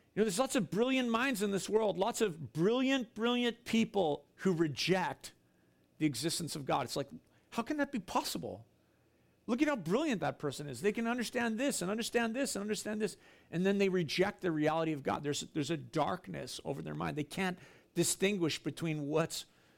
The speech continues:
real or, or not. You think about the newspaper, it's like, uh,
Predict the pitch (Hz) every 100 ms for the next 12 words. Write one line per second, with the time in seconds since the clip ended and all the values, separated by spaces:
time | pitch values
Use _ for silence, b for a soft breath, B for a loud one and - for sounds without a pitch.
0 | b b b 151 190 175 139 - - 151
1 | 160 185 127 - _ _ b b b b
2 | - 185 165 214 220 214 180 165 214 -
3 | 165 135 - 120 - 160 151 143 - _
4 | - - _ b b b b b b b
5 | b b _ -